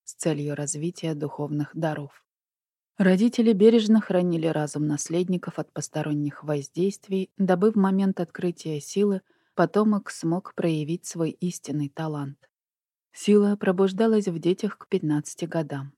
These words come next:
Лишь тогда доступно было распределение нового поколения по сферам созидания. Алый диск закатного солнца медленно спускался за горизонт. В прохладе деревьев цветущего сада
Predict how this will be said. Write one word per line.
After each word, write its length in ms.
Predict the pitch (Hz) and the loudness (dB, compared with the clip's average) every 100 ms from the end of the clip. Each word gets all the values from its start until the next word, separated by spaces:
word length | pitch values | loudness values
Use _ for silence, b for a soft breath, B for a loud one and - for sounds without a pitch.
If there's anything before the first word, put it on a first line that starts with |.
| _ _ _ _ - | _ _ _ _ 0
Лишь 220 | 202 220 | 2 2
тогда 340 | 226 202 196 | 0 2 0
доступно 500 | 143 143 - 196 180 | 0 -4 -4 -2 -2
было 300 | 156 170 185 | 0 0 0
распределение 800 | 156 - 151 147 156 165 160 151 | -2 -6 -8 -4 -2 0 2 2
нового 440 | 156 151 151 147 | 0 -2 -4 -6
поколения 720 | 139 - 147 147 190 196 185 - | -10 -8 -6 -4 -2 -2 -4 -4
по 140 | 170 | -6
сферам 460 | - - 160 147 151 | -6 -6 -4 -4 -6
созидания. 840 | - 160 175 160 147 139 131 139 _ _ _ _ _ _ _ _ _ _ _ - | -6 -6 -4 -4 -4 -6 -8 -12 _ _ _ _ _ _ _ _ _ _ _ 0
Алый 360 | 190 214 214 180 | 6 8 6 4
диск 380 | 180 196 - | 0 -2 -4
закатного 680 | 165 165 160 160 - 160 151 | -4 -2 -2 -6 -4 -4 -2
солнца 640 | 151 - 214 214 - 208 202 - | -6 0 0 0 0 -2 -2 0
медленно 580 | 190 208 214 214 196 196 | 0 2 0 2 2 0
спускался 760 | - 175 - 151 147 - 160 | -6 -8 -8 -8 -8 -8 -10
за 120 | 156 | -8
горизонт. 720 | 156 165 160 160 143 139 - _ _ _ _ _ _ _ _ | -6 -4 -4 -6 -10 -12 -16 _ _ _ _ _ _ _ _
В 100 | _ | _
прохладе 580 | 196 175 - 196 214 214 | 0 0 2 2 4 2
деревьев 600 | 185 175 185 202 202 - | 2 2 2 2 0 -2
цветущего 760 | - - 160 160 160 - 151 151 | -12 -8 -6 -6 -6 -6 -6 -8
сада 540 | - 196 196 202 | -4 -2 0 0